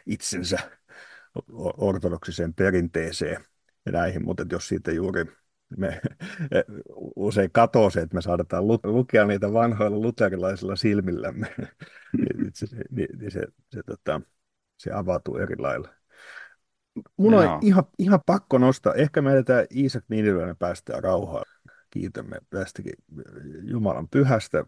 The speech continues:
Speaker 1: vaikka kaikkia emme otamme sen, mikä on hyödyllistä tätä sieltä varten. Ähm,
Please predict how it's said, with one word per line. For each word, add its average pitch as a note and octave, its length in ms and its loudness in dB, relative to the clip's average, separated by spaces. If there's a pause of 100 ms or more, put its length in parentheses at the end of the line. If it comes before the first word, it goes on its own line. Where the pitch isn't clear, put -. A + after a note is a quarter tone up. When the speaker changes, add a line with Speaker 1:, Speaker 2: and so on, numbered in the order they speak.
(100)
Speaker 1:
vaikka - 340 -6 (720)
kaikkia - 520 -2
emme - 340 -8 (300)
otamme B2 300 -4
sen, D#3 160 -2
mikä C#3+ 280 0
on B2 80 0
hyödyllistä F2+ 600 0 (960)
tätä - 320 -4 (180)
sieltä G2+ 360 -6
varten. F#2 500 0 (720)
Ähm, F2+ 420 -4